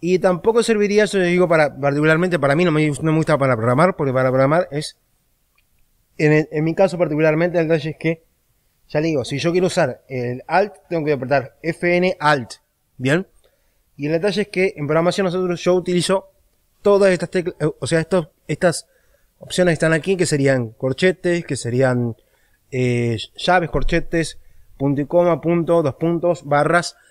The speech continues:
todo tipo de cosas. Yo lo utilizo bastante para programar. En programar, en programación se usa mucho ese tipo de, de, mucho ese tipo de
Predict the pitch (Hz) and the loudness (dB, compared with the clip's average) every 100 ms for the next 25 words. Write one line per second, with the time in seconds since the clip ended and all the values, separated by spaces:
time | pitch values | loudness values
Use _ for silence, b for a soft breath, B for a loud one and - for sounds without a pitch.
0 | b - 147 160 170 170 185 165 196 196 | b -6 -4 0 0 0 -2 -2 0 2
1 | 175 175 196 185 - b b 123 - 180 | 2 -2 -2 -4 -6 b b -6 -2 0
2 | 180 190 - _ _ _ 127 127 127 117 | 0 -2 -2 _ _ _ 0 2 4 4
3 | 135 98 _ _ 117 120 127 160 - 143 | 2 -2 _ _ -10 -4 0 0 -2 -6
4 | 135 143 143 180 160 175 180 185 175 160 | -2 0 0 -2 0 0 0 2 0 0
5 | 147 147 139 120 123 117 b b b 147 | 0 0 0 -2 -4 -4 b b b -8
6 | 139 151 139 139 135 139 127 123 117 113 | -4 -4 -4 -4 0 0 0 0 -2 -2
7 | 113 107 | -4 -6